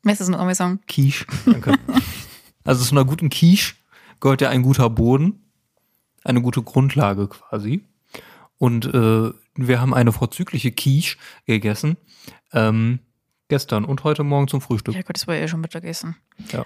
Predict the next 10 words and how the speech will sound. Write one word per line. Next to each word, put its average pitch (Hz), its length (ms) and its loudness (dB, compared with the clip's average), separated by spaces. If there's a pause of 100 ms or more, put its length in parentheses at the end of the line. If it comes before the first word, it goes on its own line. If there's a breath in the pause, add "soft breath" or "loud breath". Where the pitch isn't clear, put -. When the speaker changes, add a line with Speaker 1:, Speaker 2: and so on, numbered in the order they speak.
Speaker 1:
Aber 185 400 0
ja, 185 160 -6
der 180 80 -2
Herbst 185 320 -6
hat 175 100 -4
nun 170 180 -4
Rana, 208 440 0
also 165 160 -12
rote 165 240 -14
Beete, 180 400 -8